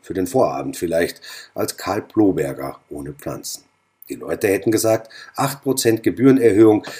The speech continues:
ist viel zu wenig. Der Anschober wäre uns mindestens fünfzehn Prozent wert gewesen. So aber wird er Kollege von Michael Janet. Es fehlt jetzt nur noch,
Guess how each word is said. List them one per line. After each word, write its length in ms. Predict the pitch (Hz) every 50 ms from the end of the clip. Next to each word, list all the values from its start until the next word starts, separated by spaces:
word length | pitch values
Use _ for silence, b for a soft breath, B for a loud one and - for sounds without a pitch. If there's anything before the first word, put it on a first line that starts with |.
| B B
ist 240 | - 139 127 135 -
viel 240 | - 151 160 165 151
zu 220 | - - 147 135
wenig. 440 | 147 160 165 151 135 110 92 - -
Der 260 | - 107 107 - -
Anschober 560 | 123 143 143 135 - 127 117 110 107 98 92
wäre 200 | 90 98 98 95
uns 180 | 101 92 98 -
mindestens 480 | 107 98 90 82 80 76 - - 113 -
fünfzehn 460 | - - 92 85 - - - - -
Prozent 400 | - - - - 78 71 69 71
wert 180 | 76 73 71
gewesen. 480 | - 87 78 76 78 76 71 80 78 b b b b b b _ _
So 380 | - - 98 98 95 101 98 B B B B B
aber 240 | - - 131 131 117
wird 220 | 110 117 117 -
er 60 | 123 -
Kollege 440 | - - 135 127 135 135 113 104
von 240 | 98 - - 107 101
Michael 400 | 104 107 90 - 78 69 60 - -
Janet. 440 | - 78 82 80 71 - - - _ _ _ _ _ -
Es 120 | - - -
fehlt 180 | - 147 147
jetzt 240 | 139 139 135 - -
nur 160 | 147 160 165
noch, 260 | 147 123 131 131 B